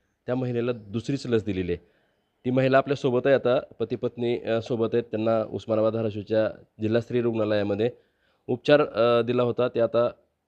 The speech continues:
डिस्चार्ज मिळाला आहे त्यांना. मात्र प्रकार काय घडला होता मी सर्व दाखवणार आहे तुम्हाला. उस्मानाबाद धाराशिव जिल्ह्यातलं एक गाव आहे आणि त्या गावामध्ये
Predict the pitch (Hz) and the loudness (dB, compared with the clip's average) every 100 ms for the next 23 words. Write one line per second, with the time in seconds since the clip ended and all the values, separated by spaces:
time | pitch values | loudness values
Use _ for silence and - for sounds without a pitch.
0 | - 113 - 151 147 123 110 107 101 127 | -6 -2 2 4 4 4 4 0 -4 -6
1 | _ - 113 160 - 151 175 175 170 147 | _ -10 -6 -4 -2 2 2 4 4 4
2 | 139 123 117 104 - _ 101 117 143 147 | 4 4 2 -2 -4 _ -12 -8 0 2
3 | 139 131 113 107 95 95 95 123 _ _ | 2 2 0 -2 -4 -6 -4 -6 _ _
4 | _ - 113 139 139 147 131 127 123 135 | _ -12 -6 2 6 6 4 0 0 -2
5 | 135 123 123 127 117 123 117 113 - _ | 0 0 2 2 6 6 6 2 -2 _
6 | _ - 104 120 135 135 135 131 135 131 | _ -8 -2 0 0 4 6 6 4 2
7 | 147 | 2